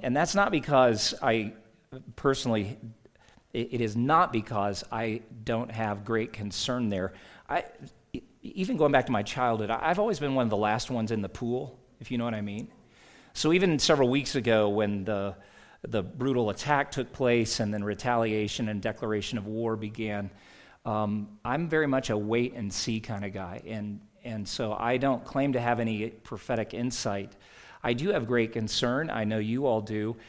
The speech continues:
What is clear to me from the scriptures, uh, is that we should pray for the peace of Jerusalem. But that's more than just, uh, you know, uh, peace from the conflict of war. The,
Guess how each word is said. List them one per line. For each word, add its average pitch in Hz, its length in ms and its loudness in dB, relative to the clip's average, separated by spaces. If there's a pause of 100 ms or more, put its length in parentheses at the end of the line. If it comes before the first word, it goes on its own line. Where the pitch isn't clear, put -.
(220)
What 131 160 4
is 147 160 2
clear 156 280 0
to 135 60 2
me 127 140 4
from 117 180 -2
the 107 80 -2
scriptures, 104 800 -4 (460)
uh, 110 200 2
is 117 140 0
that 131 140 0
we 139 140 0
should 123 280 -2
pray 147 240 2
for 131 140 -2
the 110 100 -2
peace 139 320 -4
of 120 80 0
Jerusalem. 104 640 -2 (600)
But 135 100 -2
that's 170 240 4
more 196 300 6
than 165 180 4
just, 143 600 4 (440)
uh, 113 440 6 (360)
you 135 200 -2
know, 110 220 2
uh, 127 180 0 (640)
peace 165 340 0
from 117 460 2
the 120 80 0
conflict 131 520 -2
of 98 140 -2
war. 110 440 0 (540)
The, 127 180 -2